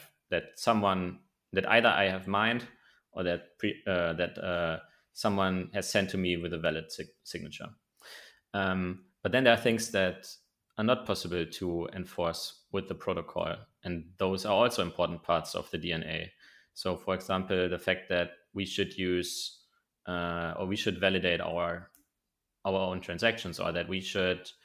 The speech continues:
um, use, when possible, uh, n-, don't use intermediated forms,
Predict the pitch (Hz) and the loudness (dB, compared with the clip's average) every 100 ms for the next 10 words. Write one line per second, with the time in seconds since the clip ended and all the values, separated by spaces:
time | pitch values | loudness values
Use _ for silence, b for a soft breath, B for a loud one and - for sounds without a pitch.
0 | b b b b _ - 92 87 87 87 | b b b b _ -4 -2 0 -2 -4
1 | 87 85 87 98 95 92 95 - - 104 | -6 -6 -4 0 0 0 -4 -8 -10 -4
2 | 92 92 104 - 95 92 87 87 87 - | -4 0 -2 0 -2 2 2 0 -2 -10
3 | _ _ _ 90 85 80 87 85 - _ | _ _ _ -14 -12 -12 -14 -16 -20 _
4 | _ _ - 101 98 _ _ 107 95 104 | _ _ -8 -8 -8 _ _ -2 0 -4
5 | 92 - - 110 104 95 101 95 87 87 | -4 -6 -6 -6 -2 0 2 2 2 0
6 | - - 90 85 85 | -6 0 2 2 0